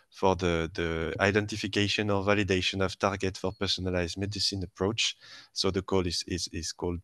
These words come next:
P N Targets. Okay, next slide, please. I will try to be fast. So we are right now, uh, in the,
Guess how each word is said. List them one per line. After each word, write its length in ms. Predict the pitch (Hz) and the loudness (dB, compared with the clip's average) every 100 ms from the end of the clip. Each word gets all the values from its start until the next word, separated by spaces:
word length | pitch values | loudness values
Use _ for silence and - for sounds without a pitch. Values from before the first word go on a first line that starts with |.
| - | -2
P 120 | 90 | 0
N 140 | 87 | 0
Targets. 520 | 80 80 76 - - - _ _ _ _ - | 0 -4 -4 -10 -10 -12 _ _ _ _ -20
Okay, 140 | _ - | _ -14
next 300 | 90 85 - | -8 -6 -6
slide, 200 | 90 87 - | -6 -8 -8
please. 280 | - 101 - _ _ _ _ _ _ _ _ - | -8 -8 -8 _ _ _ _ _ _ _ _ -8
I 40 | |
will 100 | 90 | -6
try 220 | 82 - 85 | -4 -4 -4
to 140 | - | -6
be 140 | 87 | -8
fast. 500 | 82 104 107 107 - - - - - | -2 0 2 -2 -8 -12 -10 -10 -4
So 440 | - - 123 123 117 | 6 12 12 12 10
we 160 | 127 | 12
are 200 | 123 120 | 12 12
right 240 | 107 120 117 | 12 10 10
now, 300 | 123 123 120 110 | 6 8 8 6
uh, 180 | 104 101 | 6 6
in 140 | 104 101 | 6 4
the, 340 | 104 101 101 | 6 6 2